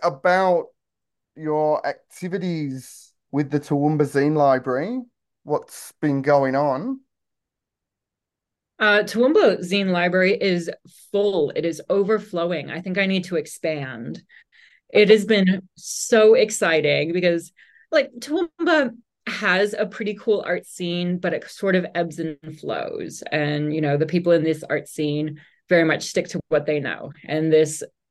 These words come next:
Speaker 2: zine library has opened up in this random secondhand bookshop that is mostly frequented by retired people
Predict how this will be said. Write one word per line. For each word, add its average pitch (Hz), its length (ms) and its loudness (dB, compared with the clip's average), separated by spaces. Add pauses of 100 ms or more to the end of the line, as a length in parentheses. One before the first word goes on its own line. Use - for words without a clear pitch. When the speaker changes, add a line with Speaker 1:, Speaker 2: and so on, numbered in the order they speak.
Speaker 2:
zine 185 260 4
library 165 420 6
has 175 140 2
opened 170 320 0
up 160 140 -2
in 156 60 -6
this 156 180 -8
random 185 540 0
secondhand 185 500 0
bookshop 147 520 -6
that - 120 -4
is 151 100 -4
mostly 165 400 0
frequented 151 640 -4
by 143 600 -4 (100)
retired 165 440 2
people 180 580 -2